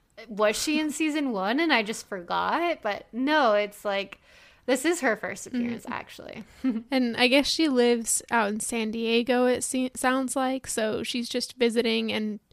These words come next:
Speaker 2: Lorelai manages everything for her. Um, but yeah, everybody is excited to see her. Rory and Lorelai run over and hug her and are inspected by her. <laughs>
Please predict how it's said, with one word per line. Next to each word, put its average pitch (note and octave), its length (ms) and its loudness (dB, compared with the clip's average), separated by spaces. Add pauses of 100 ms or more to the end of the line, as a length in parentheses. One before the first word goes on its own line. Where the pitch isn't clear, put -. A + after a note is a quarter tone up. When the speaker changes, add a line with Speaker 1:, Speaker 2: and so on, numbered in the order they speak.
(720)
Speaker 2:
Lorelai A#3+ 460 2
manages A3+ 580 -2
everything A3+ 520 -2
for A3 400 -2
her. A#3+ 400 -2 (500)
Um, A3+ 360 0 (360)
but B3+ 180 4
yeah, B3+ 240 6
everybody C4 500 6
is - 320 0
excited C#4+ 460 4
to C4 100 2
see C4+ 260 0
her. C4 380 2
Rory A3+ 460 2
and A3 360 -2 (140)
Lorelai A3 600 0
run A3+ 180 2
over A3 340 -2
and A3 140 -4
hug A#3 220 -2
her A3+ 340 -4
and G3+ 220 -10
are G#3+ 180 -6
inspected A3 640 -4
by A#3+ 220 -2
her. B3 360 0
<laughs> - 40 -20